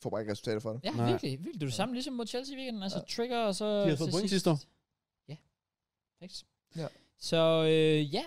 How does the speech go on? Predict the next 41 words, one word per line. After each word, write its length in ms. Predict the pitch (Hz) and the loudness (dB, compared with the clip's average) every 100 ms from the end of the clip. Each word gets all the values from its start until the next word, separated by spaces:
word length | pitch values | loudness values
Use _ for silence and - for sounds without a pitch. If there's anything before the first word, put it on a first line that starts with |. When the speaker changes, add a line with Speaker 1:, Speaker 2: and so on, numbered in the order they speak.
| - | -8
Speaker 2:
lige 200 | 190 302 | -8 -6
mod 260 | 285 262 - _ _ - | -6 -8 -10 _ _ -2
Speaker 3:
De 80 | 135 | 2
mangler 320 | 139 135 135 | 4 4 2
virkelig 280 | 117 107 101 | 2 -2 -4
Gallagher, 340 | 101 95 101 | -4 -4 -4
men 160 | 101 101 | -6 -6
jeg 100 | 104 | -8
troede. 240 | 98 90 107 _ _ _ _ _ _ | -8 -8 -10 _ _ _ _ _ _
Speaker 2:
Det 60 | - | -6
gør 60 | 123 | -6
de 60 | |
faktisk, 180 | 117 104 | -4 -8
at 60 | 104 | -12
de 60 | |
er. 60 | 82 _ _ _ | -16 _ _ _
Speaker 3:
Ja. 80 | 98 | -8
Speaker 2:
Altså 160 | 117 117 | -8 -8
i 20 | |
weekenden, 260 | 117 - | -10 -16
ja. 60 | 87 - - - _ _ _ 113 | -20 -20 -18 -18 _ _ _ -20
Hey. 60 | 98 - _ | -20 -20 _
Og 80 | 139 | -4
Leeds, 400 | 143 160 - - | -2 -2 -4 -4
øh, 200 | 123 113 | -6 -6
mangler 220 | 131 143 | -4 -2
også 100 | 139 | -2
en 40 | |
sejr. 260 | 147 175 180 | -2 -4 -4
De 80 | 156 | -4
har 40 | |
ikke 100 | 151 | -4
vundet 160 | 160 165 | -4 -4
fire 180 | 180 190 | -6 -6
kampe, 360 | 208 220 240 - | -6 -4 -6 -8
så 120 | - | -10
derfor 200 | 156 165 | -8 -8
siger 200 | - 175 | -10 -8
jeg, 40 | 160 | -8
at 100 | 131 | -10
Leeds 680 | 131 180 220 - - - | -12 -10 -8 -6 -6 -8